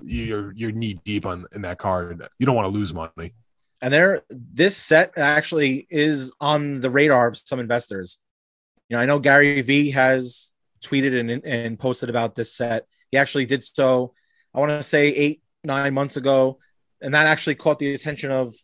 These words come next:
Speaker 2: Matt Cardona, who spoke about it on the Major Pod show. And that got my interest. And I was like, "Oh, okay. You know, as a card collector, I'm gonna, I wanna see what this is about." I was too cheap and didn't pull the trigger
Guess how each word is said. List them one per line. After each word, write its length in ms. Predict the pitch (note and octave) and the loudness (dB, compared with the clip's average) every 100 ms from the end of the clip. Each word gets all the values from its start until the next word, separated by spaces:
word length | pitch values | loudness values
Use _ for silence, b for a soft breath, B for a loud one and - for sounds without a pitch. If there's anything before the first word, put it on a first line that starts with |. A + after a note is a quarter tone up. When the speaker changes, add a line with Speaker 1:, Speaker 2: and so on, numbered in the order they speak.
| - | -2
Speaker 2:
Matt 200 | C#3+ C#3 | -2 -2
Cardona, 520 | - C3+ D#3 D#3+ C3+ - _ _ - | -2 2 2 2 -2 -6 _ _ -6
who 100 | C#3+ | -4
spoke 340 | - - D3+ | -4 0 0
about 220 | C#3 C#3+ | 4 4
it 60 | C#3+ | 4
on 60 | C#3 | 2
the 60 | |
Major 540 | D3 C#3 C#3 C3+ C3+ - | 0 0 -2 -2 -4 -10
Pod 420 | - C3+ C3 B2+ - _ - | -2 2 2 0 -12 _ -8
show. 480 | - C3+ B2+ B2+ - _ _ _ _ _ D3 | 0 2 2 -2 -6 _ _ _ _ _ 0
And 100 | C#3+ | 4
that 180 | C#3+ | 4
got 160 | D3 C#3+ | 4 2
my 180 | D3 A3 | 2 2
interest. 460 | C3+ G#2+ F2+ - _ _ | 0 -6 -16 -20 _ _
And 80 | C#3+ | -4
I 20 | |
was 80 | D3 | -2
like, 160 | D3 A3 | 2 4
"Oh, 120 | D#3 | 4
okay. 360 | F#3+ B2 B2+ | 2 -2 -2
You 100 | D3 | -4
know, 220 | C3+ B2 B2 | -6 -4 -4
as 160 | C#3 B2+ | -4 -6
a 40 | |
card 300 | - C3 A#2+ | -4 -4 -4
collector, 400 | C3 A2+ C3+ C#3+ | -4 -4 -4 -4
I'm 60 | D#3+ | -4
gonna, 360 | D#3+ D3+ D3 | -2 -2 -2
I 60 | C#3+ | -4
wanna 160 | D#3 D3+ | -4 -2
see 140 | D#3 | -2
what 80 | C#3+ | -4
this 140 | B2+ | -6
is 160 | A#2+ A#2+ | -12 0
about." 400 | C#3+ C#3 A2+ - _ _ _ | 4 4 2 -4 _ _ _
I 180 | C3+ D3+ | 2 4
was 160 | D3 - | 2 -2
too 140 | C3+ | -6
cheap 240 | - D#3 | -2 -2
and 80 | D#3 | 0
didn't 160 | C3+ C3+ | -2 0
pull 140 | C3 | -2
the 80 | A#2 | -4
trigger 440 | - F#3 D3+ D#3+ | -2 2 2 0